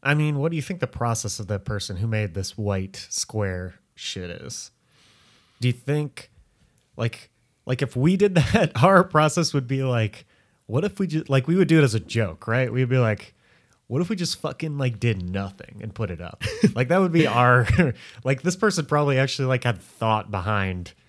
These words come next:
Speaker 1: just nothing, right? Like, it's these existential people that are like, "I want to do nothing."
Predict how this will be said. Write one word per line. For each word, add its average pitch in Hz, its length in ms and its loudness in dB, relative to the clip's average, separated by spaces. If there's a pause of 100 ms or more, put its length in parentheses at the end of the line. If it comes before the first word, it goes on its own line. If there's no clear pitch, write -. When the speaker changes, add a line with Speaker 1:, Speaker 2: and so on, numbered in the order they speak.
(1200)
Speaker 1:
just - 280 -2
nothing, 98 760 -4
right? 127 360 -2 (260)
Like, 110 160 -6
it's 117 140 -6
these 123 220 -2
existential 101 840 -6
people 90 420 -8
that 104 160 -6
are 95 140 -2
like, 92 460 -8 (1000)
"I 101 120 -4
want 98 640 -6
to 104 100 -10
do 90 220 -8
nothing." 90 420 -10